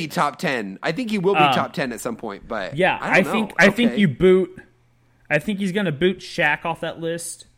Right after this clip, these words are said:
Speaker 1: and I think he's gonna boot Oscar Robertson off that list when his all, his career's all said and done.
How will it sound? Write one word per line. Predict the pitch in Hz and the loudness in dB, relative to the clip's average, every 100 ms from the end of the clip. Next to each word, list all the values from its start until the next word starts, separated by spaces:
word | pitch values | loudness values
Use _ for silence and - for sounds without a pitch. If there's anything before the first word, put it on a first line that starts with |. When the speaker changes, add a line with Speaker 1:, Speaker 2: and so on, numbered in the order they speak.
| _ _ _ _ - | _ _ _ _ -4
Speaker 1:
and | 135 135 127 113 | 0 2 0 -2
I | |
think | 135 165 | -6 -4
he's | 165 147 | -4 -4
gonna | 156 | -4
boot | 131 151 151 147 - _ _ - | -4 -6 -4 -6 -8 _ _ -4
Oscar | 143 147 - | -4 -4 -8
Robertson | 135 143 139 - 131 | -4 -4 -4 -10 -10
off | 117 | -10
that | 117 82 | -12 -12
list | 117 - | -12 -12
when | 127 | -12
his | 117 | -10
all, | 120 117 117 _ _ - | -8 -8 -10 _ _ -12
his | 123 | -12
career's | - 147 135 | -8 -8 -8
all | 117 | -10
said | 123 120 | -12 -14
and | 107 101 | -12 -12
done. | 113 104 | -12 -12